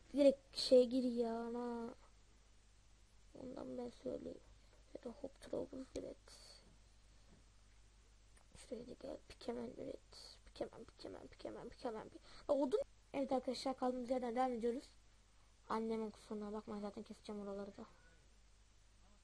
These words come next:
Kalk kolay bir yol, kalk kolay. Neyse, demeyeyim ben şimdi. Hadi ya, alırsınız. Daha cave'in içine gireceğiz ya. Sizler de gidin, hop, troverlar.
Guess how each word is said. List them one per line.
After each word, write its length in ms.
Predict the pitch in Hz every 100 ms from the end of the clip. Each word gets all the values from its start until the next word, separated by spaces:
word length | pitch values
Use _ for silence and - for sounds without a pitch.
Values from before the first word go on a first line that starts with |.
| - - - - -
Kalk 280 | 208 208 -
kolay 320 | 214 202 196
bir 60 |
yol, 260 | 196 190 - -
kalk 200 | - -
kolay. 420 | - - - -
Neyse, 340 | 247 240 220 -
demeyeyim 400 | 220 220 214 202
ben 60 | -
şimdi. 220 | - - - - - - - - - - - - - - -
Hadi 260 | 294 - 320
ya, 260 | 269 262
alırsınız. 720 | 359 359 359 359 339 285 233 - - - - - - - - - - - - - - - - - - 277
Daha 180 | 330
cave'in 300 | - 339 370
içine 300 | 349 - 370
gireceğiz 440 | 339 277 277 247 240
ya. 240 | 247 254 - - - - - - - - - - - - - - -
Sizler 300 | - 277 285
de 60 | 285
gidin, 260 | 277 285
hop, 200 | 262 -
troverlar. 580 | - 269 269 262 254 269